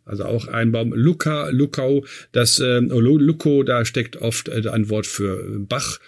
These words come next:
oder, äh, See drin und so weiter. Torgau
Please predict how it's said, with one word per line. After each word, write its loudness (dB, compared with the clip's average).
oder, 0
äh, -2
See 4
drin 2
und 0
so 2
weiter. -2
Torgau 2